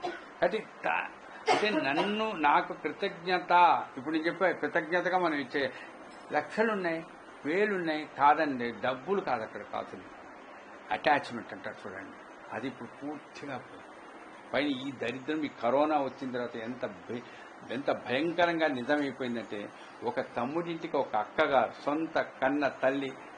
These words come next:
ఒక బిడ్-, తల్లికి పుట్టిన వాళ్ళు, "నేను వస్తాను రా నాయన, మీ ఇంటికి రా, నా పరిస్థితి బాగలేదా?" "అక్కయ్య, నువ్వు రావద్దు,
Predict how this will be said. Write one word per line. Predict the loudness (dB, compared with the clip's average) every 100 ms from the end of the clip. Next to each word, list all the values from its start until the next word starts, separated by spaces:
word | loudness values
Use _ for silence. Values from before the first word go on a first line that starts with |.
| -4
ఒక | -2 -2
బిడ్-, | -2 -8 -8 -14 -4
తల్లికి | 0 2 0
పుట్టిన | -6 -6 -2 0
వాళ్ళు, | 0 0 -2 -6 -12 -6
"నేను | -4 -4
వస్తాను | -6 0 4 4 4
రా | 2
నాయన, | 2 -2 -2 -2
మీ | -4
ఇంటికి | -6 -8 -8 -4
రా, | -2 -2 -4 -16 -18 -18 -4
నా | -2
పరిస్థితి | 0 -2 -4 -4
బాగలేదా?" | 2 4 4 0 -2 -6 -10 -14 -10
"అక్కయ్య, | -2 0 2 0
నువ్వు | -2
రావద్దు, | 2 2 2 -6